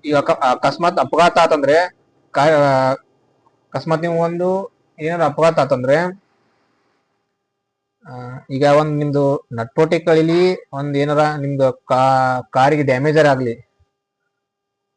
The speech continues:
ಆ ಕಾರಿಗೆ ಡ್ಯಾಮೇಜ್ ಆದಂತ ಜೀರೋ ಡಿಪ್ರಿಸಿಯೇಷನ್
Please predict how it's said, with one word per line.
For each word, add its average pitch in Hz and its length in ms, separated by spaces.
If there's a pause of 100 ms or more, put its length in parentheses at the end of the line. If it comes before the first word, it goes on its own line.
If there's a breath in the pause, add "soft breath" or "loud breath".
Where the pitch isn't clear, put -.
(1000)
ಆ 139 80
ಕಾರಿಗೆ 151 460
ಡ್ಯಾಮೇಜ್ 156 340
ಆದಂತ 156 240
ಜೀರೋ 156 360
ಡಿಪ್ರಿಸಿಯೇಷನ್ 160 840